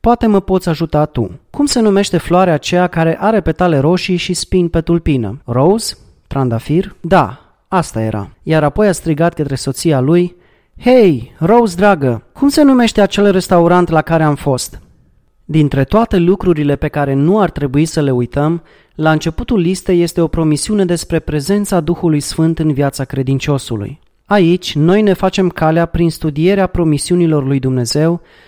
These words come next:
încercăm să ne bazăm viața pe aceste promisiuni decât pe problemele și durerile vieții acesteia. Sunt peste șapte mii de promisiuni în Biblie și sub nicio formă nu le putem studia pe toate, dar exemplificând câteva dintre acestea,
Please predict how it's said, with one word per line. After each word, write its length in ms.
încercăm 460
să 140
ne 100
bazăm 380
viața 360
pe 120
aceste 400
promisiuni 680
decât 320
pe 120
problemele 580
și 160
durerile 460
vieții 420
acesteia. 600
Sunt 300
peste 400
șapte 440
mii 160
de 100
promisiuni 540
în 100
Biblie 500
și 180
sub 240
nicio 300
formă 400
nu 200
le 100
putem 300
studia 340
pe 140
toate, 420
dar 380
exemplificând 960
câteva 440
dintre 280
acestea, 600